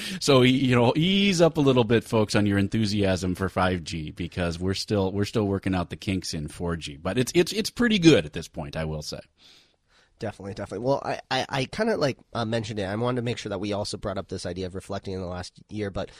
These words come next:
Speaker 2: uh, in two thousand ten, uh, four K video came to YouTube for the first time. And I think
Speaker 1: Mm.
Speaker 2: this decade has also been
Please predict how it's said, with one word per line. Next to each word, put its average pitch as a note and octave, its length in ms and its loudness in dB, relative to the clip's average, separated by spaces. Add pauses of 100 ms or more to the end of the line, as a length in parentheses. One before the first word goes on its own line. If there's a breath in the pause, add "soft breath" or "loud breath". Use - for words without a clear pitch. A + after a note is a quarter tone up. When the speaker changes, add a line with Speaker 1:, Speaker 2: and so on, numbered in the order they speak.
(220 loud breath)
Speaker 2:
uh, A2+ 160 -2
in A#2+ 100 -4
two F3 100 -6
thousand E3+ 280 2
ten, G#2+ 520 -4
uh, G2+ 140 -4
four C#3 240 -4
K A#2+ 160 -2
video G#2+ 380 -2
came F#2+ 240 -8
to G#2+ 120 -10
YouTube A2 400 -4
for - 120 -10
the E2+ 80 -8
first - 260 -8
time. - 240 -10
And A#2+ 80 -4
I B2+ 60 2
think A#2+ 180 2
Speaker 1:
Mm. F#2+ 80 -2
Speaker 2:
this C#3 200 0
decade G2+ 420 -2
has A2 180 -6
also C#3+ 380 -2
been G#2+ 280 -2